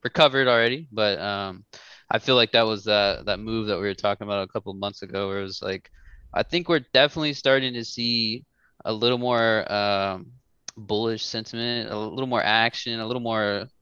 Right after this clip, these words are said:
you know, good signs as far as small caps, uh, potentially heating up. So, I mean, with that being said, there's gonna be, um, you know, a lot more of that in my head as far as, uh, going into each day and not being so short biased. 'Cause for a while there, it was like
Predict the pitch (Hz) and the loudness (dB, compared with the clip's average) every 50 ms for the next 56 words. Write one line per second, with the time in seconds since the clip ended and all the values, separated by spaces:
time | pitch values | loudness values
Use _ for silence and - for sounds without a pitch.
0 | _ _ _ _ _ _ _ _ _ - 113 107 107 104 104 101 101 95 95 _ | _ _ _ _ _ _ _ _ _ -6 -2 0 2 2 2 2 0 -2 -6 _
1 | - 131 127 123 113 - - - 101 104 110 113 110 107 107 - - 113 110 104 | 0 0 2 2 0 -2 -2 0 2 2 2 2 0 -4 -8 -6 -2 0 0 0
2 | 101 - - - 104 104 104 - 113 107 101 98 98 - - 104 101 95 92 90 | 0 -4 -4 -2 -2 -2 0 2 2 2 2 2 0 -4 -4 -2 0 0 0 -2
3 | - _ - - 113 - - 101 104 120 113 110 104 117 165 208 - - - - | -4 _ -10 -12 -12 -10 -12 -8 -6 -4 -4 0 0 0 0 0 -2 -8 -20 -20
4 | - - - - 117 113 113 110 107 101 95 - _ - - _ _ - - - | -20 -16 -6 -2 0 2 2 2 0 0 -4 -6 _ -20 -20 _ _ -20 -16 -10
5 | 107 107 104 104 101 - 117 120 120 104 120 117 113 104 - - 117 110 110 98 | -6 -4 -4 -4 0 2 2 2 2 2 -2 -4 -4 -4 -4 0 2 2 2 0
6 | 113 104 101 - 117 110 104 95 110 104 104 101 101 98 95 95 98 92 92 90 | -2 -6 -6 -6 -8 -8 -6 -6 -6 -4 -4 -2 -2 -2 -4 -4 -4 -6 -6 -8
7 | 92 110 - _ _ - - - _ _ - - - - - _ - 98 - 104 | -12 -16 -20 _ _ -20 -20 -20 _ _ -20 -20 -20 -20 -20 _ -14 -12 -8 -4
8 | 101 80 78 92 107 113 113 104 110 110 110 107 101 104 104 104 101 98 95 98 | -2 -2 0 2 2 2 2 2 2 0 0 0 2 2 2 2 0 -4 -6 -4
9 | 107 107 104 104 101 92 98 98 - 95 95 92 - - - 98 98 95 95 95 | -2 0 0 0 0 -2 -6 -12 -18 -14 -14 -14 -12 -8 -4 -2 0 0 -2 -2
10 | 92 92 90 - - 95 95 92 92 90 107 107 107 107 107 101 - - 107 104 | -4 -8 -10 -10 -8 -6 -6 -6 -4 -4 -4 -4 -4 -4 -4 -6 -8 -10 -12 -10
11 | 95 - - 104 101 101 104 98 98 104 131 98 101 104 107 98 95 107 104 98 | -10 -8 -4 -2 0 0 0 0 -2 -4 -8 -4 -2 0 0 0 0 -4 -6 -6
12 | - - 104 98 - - - 107 107 76 87 92 92 87 87 - - - - - | -8 -8 -8 -6 -6 -4 -4 -4 -4 -2 -2 -2 -2 -2 -4 -8 -10 -12 -12 -10
13 | - - 110 101 98 104 117 127 127 127 107 95 95 95 87 92 95 95 104 104 | -6 -4 -2 0 4 4 6 6 6 4 2 0 0 0 -2 -4 -6 -4 -2 0
14 | 98 98 95 - | 0 0 0 -4